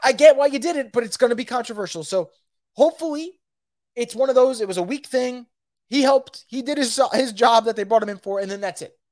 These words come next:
And hopefully that's the case. And it kinda seems like that's the case. You know Pete Werner is gonna have to sit out a couple of games at some point due to a sprain or something.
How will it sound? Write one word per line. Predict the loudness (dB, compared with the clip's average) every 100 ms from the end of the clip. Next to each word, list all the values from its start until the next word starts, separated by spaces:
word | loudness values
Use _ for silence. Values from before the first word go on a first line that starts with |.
| _ _ -10
And | -4
hopefully | -2 -4
that's | -2 -2
the | -4
case. | -12
And | -8
it | -2
kinda | -2
seems | -2 -10 -8
like | -10
that's | -10 -14
the | -18
case. | -20 -20 -20 _ _ _ _ _ _ _
You |
know | -2 -2
Pete | -2
Werner | -4 -2 -2
is |
gonna | -2 -4
have | -4
to |
sit | -6 0
out | 0
a | 0
couple | -6 -12 -10
of |
games | -10 -12 -12
at | -8
some | -8 -6
point | -8 -8 -10 _ _ _
due | -12 -6
to | -4 -2 0 0 -2
a |
sprain | -10 -8 -6 -6 -8
or |
something. | -12 -12 -14